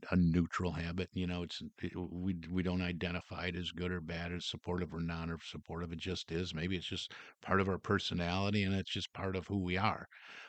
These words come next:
But I'm talking about habitual thoughts, words, and actions that are not supportive of the life we would love to live. They have to be identified. They have to be replaced.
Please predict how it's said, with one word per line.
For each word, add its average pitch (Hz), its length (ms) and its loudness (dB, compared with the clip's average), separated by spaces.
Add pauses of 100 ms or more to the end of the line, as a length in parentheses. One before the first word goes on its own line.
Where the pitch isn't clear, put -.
But 95 160 4
I'm 117 160 6
talking 101 440 2
about 92 340 0 (1000)
habitual 92 720 2
thoughts, - 680 -2
words, 90 440 0
and 85 180 2
actions 82 760 -2 (420)
that 82 160 0
are 80 80 2
not 85 400 2
supportive 104 600 0
of 87 100 -2
the 87 120 -4
life 87 340 -2
we 90 100 -4
would 87 160 -2
love 80 300 -6
to 87 60 -6
live. 80 240 -6
They - 80 -8
have 76 180 -8
to 82 80 -8
be 78 160 -6
identified. 113 800 -2 (1300)
They 82 100 -2
have 82 220 -4
to - 80 -4
be 85 200 -2
replaced. 87 800 -4